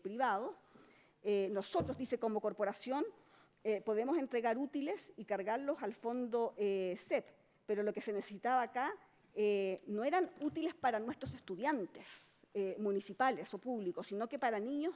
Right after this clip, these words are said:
que no están matriculados, dicen, nuestros establecimientos, sino que son de colegios privados. Y como nosotros como corporación no tenemos esos recursos, no tenemos esa facultad, eh, legal.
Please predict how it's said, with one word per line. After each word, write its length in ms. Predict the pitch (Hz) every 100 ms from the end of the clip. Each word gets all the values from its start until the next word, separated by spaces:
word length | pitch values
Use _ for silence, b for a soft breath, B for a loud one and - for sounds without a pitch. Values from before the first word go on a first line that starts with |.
| -
que 80 | 254
no 120 | 262
están 280 | 339 - 359
matriculados, 640 | 339 262 247 - 190 370 247
dicen, 320 | 294 294 254
nuestros 340 | 285 - 311
establecimientos, 880 | 330 - 240 220 277 320 302 185 139 B B B -
sino 300 | - 254 285
que 200 | 294 - _ _ -
son 320 | - 285 285
de 140 | 247
colegios 400 | 233 233 294 -
privados. 500 | - 226 240 190 120 - B B B -
Y 100 | 208
como 240 | 220 196 220
nosotros 360 | 202 277 330
como 200 | 285 247
corporación 540 | 220 220 185 202 285 277
no 260 | 214 247 349
tenemos 640 | 359 330 339 269 - - -
esos 240 | 233 214
recursos, 520 | 196 214 233 226 -
no 140 | - 262
tenemos 380 | 285 277 285 262
esa 180 | 277
facultad, 720 | 269 220 208 196 - 220 247 -
eh, 240 | 214 202 -
legal. 540 | 208 202 208 220 147